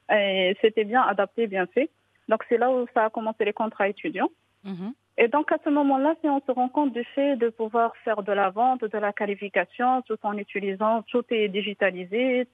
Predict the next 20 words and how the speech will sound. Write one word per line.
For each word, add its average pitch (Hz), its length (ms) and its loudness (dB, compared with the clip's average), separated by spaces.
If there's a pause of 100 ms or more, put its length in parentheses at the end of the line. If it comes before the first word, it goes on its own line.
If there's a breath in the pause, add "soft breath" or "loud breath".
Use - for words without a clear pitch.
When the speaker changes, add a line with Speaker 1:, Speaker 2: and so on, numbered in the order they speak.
(100)
Speaker 1:
tout 254 100 0
le 214 80 0
process, 240 520 -4 (100)
en 202 60 -6
utilisant 208 540 -4
juste 226 220 -4
les 208 100 2
bases 196 160 -2
de 185 180 -12
données 220 240 0
et 208 60 -2
tout. - 180 -6 (840 loud breath)
Donc, 220 280 0
euh, 214 300 2 (580 loud breath)
on 254 120 2
ne 254 80 0
peut 277 100 2
pas 311 160 0
dénier 277 320 2
le 247 140 0